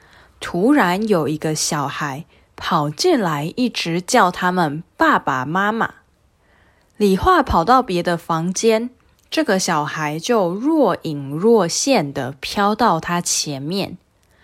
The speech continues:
李化知道这个小孩是鬼，很害怕，就问这个小孩想做什么。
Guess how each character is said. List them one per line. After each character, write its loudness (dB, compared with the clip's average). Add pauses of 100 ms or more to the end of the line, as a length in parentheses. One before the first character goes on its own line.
(480)
李 4
化 4
知 -2
道 4
这 -2
个 0
小 -2
孩 -4
是 -2
鬼， -4 (400)
很 0
害 -2
怕， -2 (760)
就 6
问 4
这 2
个 0
小 0
孩 -2
想 -2
做 4
什 -2
么。 -2